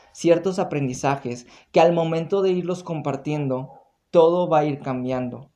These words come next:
Es decir, muchas veces en terapias de grupo, se dice que el terapeuta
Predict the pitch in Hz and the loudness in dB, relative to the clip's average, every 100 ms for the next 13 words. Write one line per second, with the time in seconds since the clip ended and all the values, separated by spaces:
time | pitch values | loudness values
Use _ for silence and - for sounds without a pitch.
0 | _ _ _ 147 160 156 156 135 - _ | _ _ _ -4 -4 -2 0 -2 -6 _
1 | _ - 165 170 196 180 180 156 131 - | _ -2 -2 2 2 2 0 0 -4 -6
2 | _ _ _ _ _ _ _ - 147 139 | _ _ _ _ _ _ _ 0 0 2
3 | 147 135 131 165 147 151 160 160 123 151 | 4 4 2 0 0 0 0 -2 -6 -8
4 | - - - - _ _ _ _ _ _ | -14 -20 -20 -20 _ _ _ _ _ _
5 | _ _ - - 156 170 190 185 190 170 | _ _ -10 -4 -2 -2 -2 -2 -2 2
6 | 147 139 151 147 143 156 156 | 2 4 0 0 2 0 0